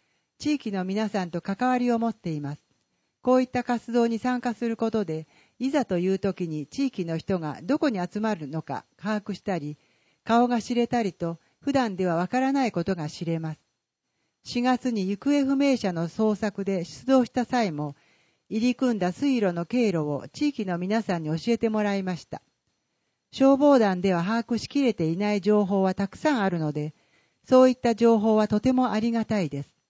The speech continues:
また、消防団に入っていることで、地域に溶け込めている気がします。私は出身が塩尻市なので、引っ越してきた当初は地域のことが全くわかりませんでした。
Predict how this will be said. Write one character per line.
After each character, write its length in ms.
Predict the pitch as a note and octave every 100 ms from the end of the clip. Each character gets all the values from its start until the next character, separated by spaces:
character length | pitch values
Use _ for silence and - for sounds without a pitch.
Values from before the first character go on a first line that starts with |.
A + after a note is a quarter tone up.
| _ _ _
ま 160 | F#3+ F3+
た、 260 | F#3 F3+ - _
消 260 | - C4 C4+
防 220 | C4 C#4
団 180 | A#3 F#3+
に 80 | F#3+
入 160 | G#3+
っ 40 | A3+
て 140 | -
い 40 | E3+
る 100 | E3+
こ 140 | F3
と 120 | E3+
で、 220 | D#3+ D3+ - _ _
地 200 | - C#4
域 160 | B3+ F#3
に 120 | D#3+
溶 140 | F#3+ F#3
け 100 | A#3
込 180 | A3+
め 120 | A3 G#3
て 180 | G#3
い 20 | G3+
る 100 | G3
気 140 | G3+
が 140 | G3
し 120 | F#3 F3+
ま 200 | E3+ E3+
す。 100 | _ _ _ _ _ _ -
私 420 | G#3 A#3 A3 A#3
は 80 | A3
出 140 | A#3+
身 300 | G#3+ - C#4
が 80 | C4+
塩 360 | C4 - C4+ C4+
尻 240 | C#4+ C#4+
市 160 | - G3+
な 140 | F3+
の 100 | E3
で、 220 | E3 E3 - _ _ -
引 140 | A3+
っ 20 | -
越 140 | D4 D4+
し 60 |
て 160 | - G3+
き 100 | -
た 140 | G3+
当 240 | A3 B3+ G3
初 140 | F3+
は 260 | D#3+ D3 -
地 160 | - D4+
域 180 | C#4+ G3+
の 140 | E3+
こ 100 | F3
と 140 | F#3+ F#3+
が 100 | E3+
全 360 | G#3+ - C4
く 100 | C4
わ 100 | B3
か 100 | A#3+
り 120 | A#3+
ま 120 | A3+ G#3
せ 180 | G#3+
ん 60 | E3+
で 120 | C#3
し 80 | -
た。 160 | -